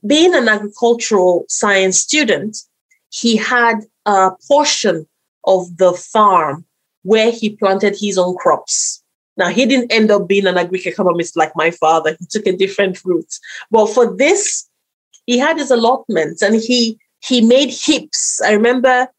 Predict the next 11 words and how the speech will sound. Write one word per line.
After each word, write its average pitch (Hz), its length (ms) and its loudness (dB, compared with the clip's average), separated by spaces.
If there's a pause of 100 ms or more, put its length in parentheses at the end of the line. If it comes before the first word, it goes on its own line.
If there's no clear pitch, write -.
(180)
those 226 300 4
days, 185 360 0
we 190 100 -4
would 185 140 -8
have 220 220 0
a 208 40 4
look 220 320 2
and 196 220 0
we'd 202 200 -2
see 262 280 0
him 208 420 0